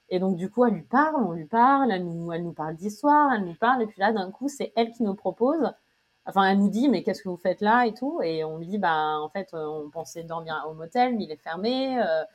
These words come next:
euh, et on, y a pas, y a rien d'autre, euh, à moins de c-, à moins de une heure de vélo. » Et c'était soit on revenait sur nos pas, euh, en une heure encore sous la, sous,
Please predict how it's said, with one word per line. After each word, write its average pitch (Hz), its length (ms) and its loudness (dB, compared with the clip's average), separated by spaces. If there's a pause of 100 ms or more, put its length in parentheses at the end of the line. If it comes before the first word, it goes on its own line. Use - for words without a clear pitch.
(120)
euh, 147 420 -6
et 165 80 -10
on, 151 220 -10
y 147 80 -6
a 143 60 -8
pas, 180 280 4
y 165 80 0
a 147 40 2
rien 208 240 0
d'autre, 262 360 -2
euh, 170 480 -2
à 170 140 -4
moins 220 300 -2
de 180 180 0
c-, - 220 -10 (100)
à 165 160 -2
moins 190 200 -2
de 170 220 -2 (100)
une 285 280 6
heure 277 180 4
de 240 80 6
vélo. » 233 480 6
Et 175 240 -2
c'était 196 240 -6
soit 285 280 0
on 269 100 2
revenait 240 300 2
sur 220 180 -6
nos 208 160 0
pas, 214 480 4
euh, 160 180 -2
en 175 220 -10
une 226 200 2
heure 247 160 6
encore 214 340 0
sous - 140 -14
la, 165 460 -2
sous, - 220 -18